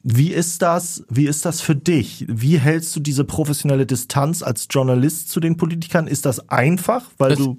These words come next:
Speaker 2: ich finde das, ich finde das einfach. Also es beginnt, ich bin doch gar nicht sicher, ob es jetzt mit Siezen oder Duzen ist. Und man flackt sich auch mal an oder so, wenn man jemanden jetzt gut kennt,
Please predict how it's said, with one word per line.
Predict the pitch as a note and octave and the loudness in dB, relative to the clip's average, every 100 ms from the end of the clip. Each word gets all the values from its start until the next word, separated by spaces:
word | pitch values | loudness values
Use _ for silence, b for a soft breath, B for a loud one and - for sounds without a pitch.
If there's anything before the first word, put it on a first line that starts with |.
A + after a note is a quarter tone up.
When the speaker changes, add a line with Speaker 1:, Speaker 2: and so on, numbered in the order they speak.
| - | -4
Speaker 2:
ich | D3+ | -2
finde | - F#3+ | 0 2
das, | F3+ | 2
ich | D#3+ E3+ | 0 -2
finde | - E3+ | 0 2
das | C3+ - | 2 0
einfach. | - F3 G3 A3+ - | 0 0 0 -2 -2
Also | C3 B2 B B B | 0 0 B B B
es | - | -4
beginnt, | - B2+ B2+ F3+ - | 0 2 2 0 -6
ich | - | -2
bin | A3+ | 0
doch | G#3+ | 2
gar | E3 | 2
nicht | C3+ | 0
sicher, | D3+ D#3 | 0 0
ob | C#3 | 0
es | C3+ | -2
jetzt | C3+ - - C3 | -2 -4 -6 0
mit | C3+ B2+ | 0 0
Siezen | B2 D3+ E3+ D3+ | -2 -2 -2 0
oder | C3 | 0
Duzen | A2+ D#3 - B2 | 0 -4 -4 -2
ist. | D#3 F#3 B B B B - | -2 -2 B B B B 2
Und | C#3+ | 4
man | C#3+ | 2
flackt | B2 - D#3 D#3 | 0 -2 -4 -4
sich | - - D3 - | -8 -4 -4 -4
auch | - - | -6 -2
mal | A2+ A#2 | 0 0
an | E3 G#3+ | 2 2
oder | G#3+ E3 F3 | 0 0 2
so, | E3+ | 2
wenn | D#3+ | 2
man | C3+ | 2
jemanden | B2 C3 A#2+ | 2 0 0
jetzt | A2+ - | -2 0
gut | E3+ E3 | -2 2
kennt, | C#3 | 0